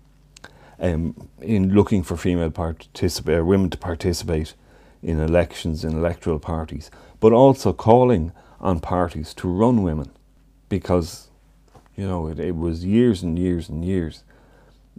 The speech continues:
before that actually took place. And it's not as if this called for quotas, or I don't know with,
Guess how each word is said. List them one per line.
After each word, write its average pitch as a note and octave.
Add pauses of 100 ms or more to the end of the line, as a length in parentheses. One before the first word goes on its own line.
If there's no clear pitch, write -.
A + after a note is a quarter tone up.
(100)
before E2+
that E2
actually D#2+
took -
place. D2+ (560)
And G2
it's -
not A2+
as G2
if F2+
this E2+
called F2
for -
quotas, E2
or D#2+
I E2+
don't F2+
know F2
with, -